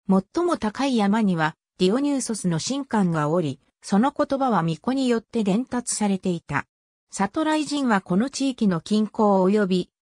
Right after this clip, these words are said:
銀行の労働指揮者であった。ヘロドトスはサトライについて述べた唯一の古代の人物であり、東洋学、歴史地理学者のトマシェクはこの名称は民族のものではなく、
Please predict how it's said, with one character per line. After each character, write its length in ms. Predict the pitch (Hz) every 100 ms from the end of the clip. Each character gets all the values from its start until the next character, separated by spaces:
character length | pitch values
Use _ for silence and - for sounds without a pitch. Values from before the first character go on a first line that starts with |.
| -
銀 200 | 185 277
行 260 | - 285
の 160 | 277 262
労 200 | 233 285
働 240 | 285 285
指 160 | - -
揮 20 |
者 240 | - - 208
で 120 | 175
あ 60 |
っ 60 | 160 -
た。 180 | 139 - _ _ _ _ _ _ _
ヘ 140 | - 226
ロ 160 | 320
ド 140 | 294 285
ト 120 | 269
ス 140 | 190
は 200 | 180 170 _ _
サ 180 | - 185
ト 120 | 262
ラ 120 | 277
イ 100 | 294
に 140 | 285 269
つ 140 | -
い 120 | 330
て 120 | 294 196
述 120 | 196
べ 120 | 202
た 220 | 160 151 _ _
唯 340 | 170 262 330 254
一 240 | - 196
の 120 | 185
古 180 | 170 269
代 200 | 269 233
の 160 | 196 160
人 220 | 226 226
物 220 | 214 196
で 140 | 170 165
あ 100 | 165
り、 200 | 143 - _ -
東 240 | 247 302
洋 180 | 285 277
学、 360 | 214 190 160 - _ _ -
歴 200 | 180 -
史 200 | - -
地 160 | 294
理 100 | 302
学 240 | 285 285 -
者 180 | 240
の 120 | 196 175
ト 120 | 170
マ 140 | 202
シ 140 | 240 254
ェ 40 |
ク 120 | 240
は 120 | 240
こ 140 | - 185
の 120 | 220
名 140 | 214
称 260 | 202 180 170
は 200 | 170 175 _ _
民 240 | 220 320 330
族 260 | 247 233
の 100 | 196
も 140 | 175 175
の 140 | 190
で 100 | 180
は 140 | 156 156
な 140 | 165
く、 240 | - 156